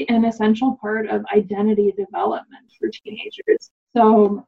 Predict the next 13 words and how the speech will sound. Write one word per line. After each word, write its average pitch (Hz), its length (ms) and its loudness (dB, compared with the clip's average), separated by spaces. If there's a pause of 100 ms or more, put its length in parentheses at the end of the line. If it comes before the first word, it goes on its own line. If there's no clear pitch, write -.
contrary 339 500 4
to 320 100 0
popular 302 520 2
belief, 269 520 4
risk-taking 233 840 -2
behavior 214 680 2 (320)
can 220 240 6
be 254 160 2
healthy 214 580 0
and 214 340 2
help - 360 -10
people 202 480 -2
thrive. - 440 -6